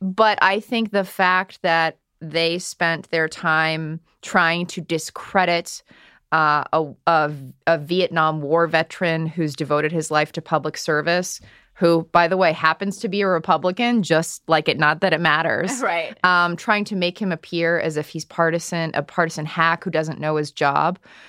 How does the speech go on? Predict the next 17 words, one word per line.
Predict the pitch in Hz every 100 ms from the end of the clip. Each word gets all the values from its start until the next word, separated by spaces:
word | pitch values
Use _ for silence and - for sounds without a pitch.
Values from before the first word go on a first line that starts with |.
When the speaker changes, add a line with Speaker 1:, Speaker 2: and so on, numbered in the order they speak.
| - - -
Speaker 1:
Um, | 160 156 151 147 147 143 -
and | 170 165 165 156
not | 175 185 190 208
even | 214 196 190
focus | - 202 190 190 -
at | 170
all, | 160 196 165 117 -
at | 180
all, | 208 247 311 190 - -
even | 196 180 185
really, | 170 175 175 165 -
at | 160
least | 170 160 180
in |
the | 165
judiciary | 156 160 165 190 147
hearing, | 151 151 139 139 143